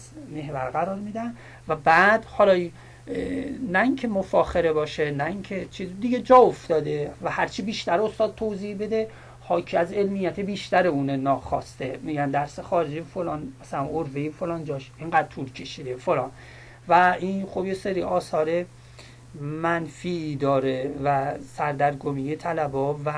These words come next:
این چیزا رو داره. این سبک من می‌گم سبک راحل مرتحل که حتی تو درسم بیاد، از اول تا آخر انسان یه درسی، حالا چه قرآن، چه مثلاً حدیث باشه، کتابی باشه،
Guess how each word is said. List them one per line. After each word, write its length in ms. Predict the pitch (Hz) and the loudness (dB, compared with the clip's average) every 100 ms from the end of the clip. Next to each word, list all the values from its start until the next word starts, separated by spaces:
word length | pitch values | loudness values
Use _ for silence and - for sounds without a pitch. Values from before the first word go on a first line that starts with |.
| 151 160 | -6 -8
این 200 | 147 135 | -10 -10
چیزا 300 | - 143 135 | -10 -4 -4
رو 120 | 127 | -2
داره. 240 | 123 117 - - - - - - - | -4 -8 -12 -20 -20 -20 -20 -18 2
این 200 | 254 262 | 4 6
سبک 360 | 233 220 - | 6 2 2
من 260 | 247 233 233 | 2 2 2
می‌گم 300 | 240 240 233 | 0 0 0
سبک 380 | - 196 - 226 | 0 -2 -2 0
راحل 380 | 214 190 190 | 4 4 2
مرتحل 580 | 196 202 196 - 185 170 | -2 -4 -6 -4 -6 -4
که 180 | 170 185 | -8 -6
حتی 260 | 165 - 170 - | -6 -6 -10 -8
تو 200 | - 143 - - - | -10 -12 -14 -20 2
درسم 560 | 151 160 - 185 170 | 4 4 2 -2 -2
بیاد، 600 | 156 156 165 202 170 165 - - - - - - | -2 4 8 8 8 4 0 -20 -20 -20 -14 -4
از 140 | 220 | 0
اول 240 | 214 196 | 2 2
تا 160 | 196 220 | 0 -4
آخر 400 | - 208 - 180 | -2 -2 0 -2
انسان 420 | 196 190 180 160 | -2 -6 -6 -4
یه 100 | 170 | -8
درسی، 800 | 170 170 180 - - 196 190 190 - - | -2 -2 -2 -6 -12 -8 -6 -8 -12 -6
حالا 120 | 156 | -6
چه 180 | 147 175 | -6 -6
قرآن، 560 | 180 165 156 147 156 156 | -2 -2 -2 -4 -6 -8
چه 200 | - 135 135 | -12 -12 -12
مثلاً 220 | 139 139 131 | -14 -12 -8
حدیث 400 | 151 135 135 - | -6 -6 -12 -10
باشه، 440 | 156 - 160 147 | -10 -10 -12 -12
کتابی 500 | 143 - 175 160 180 | -12 -6 -2 -2 -4
باشه، 420 | 175 170 180 170 | -6 -8 -6 -6